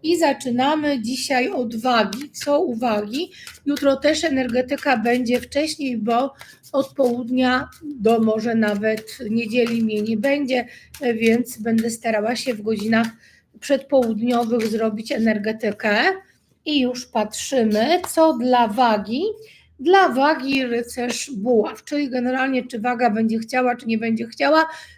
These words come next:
wejdzie w energię pełni i będzie szybko działała, szybko myślała i sama nie będzie,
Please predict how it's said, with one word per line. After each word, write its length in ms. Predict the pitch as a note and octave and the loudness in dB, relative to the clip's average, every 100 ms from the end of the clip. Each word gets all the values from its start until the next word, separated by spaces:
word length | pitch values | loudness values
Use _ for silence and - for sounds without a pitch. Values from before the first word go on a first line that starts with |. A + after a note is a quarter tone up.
| _ | _
wejdzie 580 | G3+ C4 D4 C4+ G#3+ B3 | 2 6 6 6 4 2
w 80 | A3 | 2
energię 720 | A#3 A3 A#3 A3+ G#3+ F#3+ A3 | 0 6 8 6 4 -2 -4
pełni 840 | A#3 - C#4 D#4 C#4 B3+ B3 B3+ C4+ | -2 4 8 8 8 0 -2 -2 -2
i 60 | |
będzie 460 | A3+ B3+ B3 A#3 B3 | 0 0 -2 -4 -6
szybko 480 | - A#3+ _ - A#3 | -6 -14 _ -12 -4
działała, 540 | A#3+ B3 B3 A#3 B3 | 0 2 2 0 -4
szybko 460 | - C#4 A3+ - C4 | -6 -10 -10 -10 -8
myślała 760 | B3+ C#4+ - B3 B3+ C4+ B3+ C4 - - - - | -8 -10 -10 -4 0 0 0 -2 -14 -20 -18 -12
i 60 | |
sama 420 | - D4 C#4+ C4+ | -2 2 2 2
nie 160 | B3+ B3 | -2 -2
będzie, 500 | A#3+ B3+ B3+ B3 | 0 2 2 0